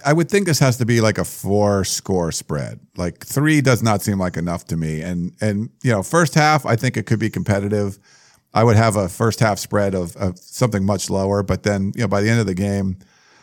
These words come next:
I would think at least twenty-four you'd have to go. So twenty-four, I think I would think about it, twenty-four and a half. But twenty-one, yeah, I'm gonna have to take Washington on this one. Um, we'll see. I, I like the way U C L A played the first half, like I said, but I don't know.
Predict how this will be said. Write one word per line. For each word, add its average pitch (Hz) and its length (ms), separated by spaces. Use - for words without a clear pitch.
I 131 120
would 147 160
think 127 120
at 113 100
least 107 220
twenty-four 87 560
you'd 82 160
have 82 140
to - 80
go. 73 140
So 98 200
twenty-four, 180 520
I 156 80
think 139 180
I 127 80
would 107 180
think 117 180
about 127 300
it, 135 160
twenty-four 110 360
and 95 80
a 95 40
half. 98 360
But 110 120
twenty-one, 120 760
yeah, 98 220
I'm 101 100
gonna 113 100
have 104 100
to 92 80
take 90 200
Washington 85 480
on 73 120
this 76 180
one. 73 360
Um, 78 560
we'll 131 120
see. 147 160
I, 117 180
I 113 100
like 135 260
the 123 80
way 131 100
U 147 40
C 165 140
L 160 80
A 160 60
played 165 200
the 156 60
first 156 220
half, 156 180
like 143 160
I - 20
said, 131 360
but - 340
I 113 100
don't 117 140
know. 92 260